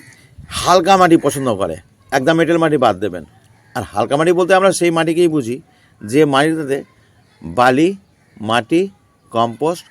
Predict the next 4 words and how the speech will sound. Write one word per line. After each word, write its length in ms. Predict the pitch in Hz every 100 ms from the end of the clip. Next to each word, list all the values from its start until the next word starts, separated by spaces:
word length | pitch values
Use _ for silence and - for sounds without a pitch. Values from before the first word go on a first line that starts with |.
| _ -
কোকোপিট 460 | 113 92 87 82 - _ -
সবটাই 300 | 104 113 104
থাকবে 360 | 87 73 71 80 _ _ _ _ _ _ _ -
এবং 280 | 131 131